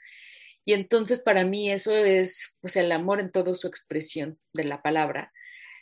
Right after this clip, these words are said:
Los lazos que de alguna forma mis padres, aunque de forma breve, nos inculcaron. Y también, ah, una cosa importante, que al final,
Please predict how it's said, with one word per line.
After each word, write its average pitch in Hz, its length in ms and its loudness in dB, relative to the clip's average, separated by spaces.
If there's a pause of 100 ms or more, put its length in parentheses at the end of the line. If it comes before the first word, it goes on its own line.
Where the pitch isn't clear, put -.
Los 180 220 4
lazos 185 420 2
que 185 120 -2
de 165 60 0
alguna 175 320 -4
forma 202 380 -4
mis 185 200 -8
padres, 180 400 -2
aunque 165 200 -4
de 160 120 2
forma 175 320 0
breve, 175 340 4
nos 170 220 -8
inculcaron. 160 760 -2 (1600)
Y 254 100 0
también, 262 460 6
ah, 254 120 4
una 262 200 2
cosa 247 220 0
importante, 220 600 -2
que 202 100 0
al 190 120 2
final, 220 600 -2